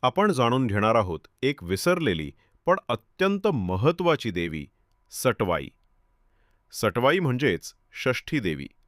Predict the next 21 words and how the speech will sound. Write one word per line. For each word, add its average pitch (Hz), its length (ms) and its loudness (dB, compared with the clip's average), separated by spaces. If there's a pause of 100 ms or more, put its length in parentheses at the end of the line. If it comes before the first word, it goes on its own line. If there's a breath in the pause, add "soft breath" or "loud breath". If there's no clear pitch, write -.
(840)
ती 233 100 2
बाळाच्या 160 500 4
जन्मानंतर 123 720 0 (160)
पाचव्या 98 560 0 (280)
किंवा 165 220 0
सहाव्या 135 520 0
दिवशी 98 360 -4
येते 82 340 -4 (300)
आणि 113 240 0
त्या 131 140 4
बाळाचं 98 540 2
नशीब 117 420 -4
लिहून 85 260 -6
जाते. 73 300 -12 (1000)
महाराष्ट्रात 190 680 2 (120)
ही 135 80 0
रात्र 101 440 0 (160)
पाचवी 117 600 -2
म्हणून 101 280 -4
ओळखली 87 360 -4
जाते, 78 300 -8